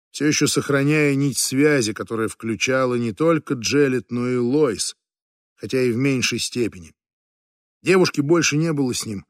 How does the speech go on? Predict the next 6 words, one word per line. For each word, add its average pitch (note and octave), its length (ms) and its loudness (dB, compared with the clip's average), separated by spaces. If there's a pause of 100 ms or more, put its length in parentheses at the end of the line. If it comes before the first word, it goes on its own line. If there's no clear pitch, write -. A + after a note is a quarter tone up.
(640)
и A#2+ 80 -10
она C#3+ 240 2
присутствовала B2 720 -2
в G#2 40 -4
его G#2 280 -4
мыслях. - 600 -10